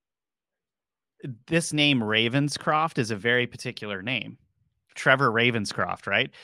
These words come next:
If you go back to Indiana Jones and the Lost Ark, when the C I A agents bring s-, Indiana Jones into a room, he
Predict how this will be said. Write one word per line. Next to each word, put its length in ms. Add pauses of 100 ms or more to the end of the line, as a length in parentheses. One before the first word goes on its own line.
(180)
If 80
you 80
go 140
back 320
to 440
Indiana 380
Jones 340
and 100
the 60
Lost 380
Ark, 340 (680)
when 300
the 60
C 220
I 120
A 40
agents 800
bring 440
s-, 200 (280)
Indiana 420
Jones 360
into 280
a 60
room, 520 (880)
he 440